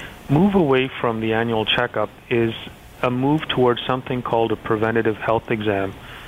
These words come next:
So what family physicians are doing, uh, on a regular basis now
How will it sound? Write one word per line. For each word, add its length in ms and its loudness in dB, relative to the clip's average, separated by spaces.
So 80 2
what 280 2
family 320 -2
physicians 540 2
are 140 4
doing, 500 2
uh, 240 2
on 180 2
a 60 -2
regular 360 2
basis 500 0
now 320 -2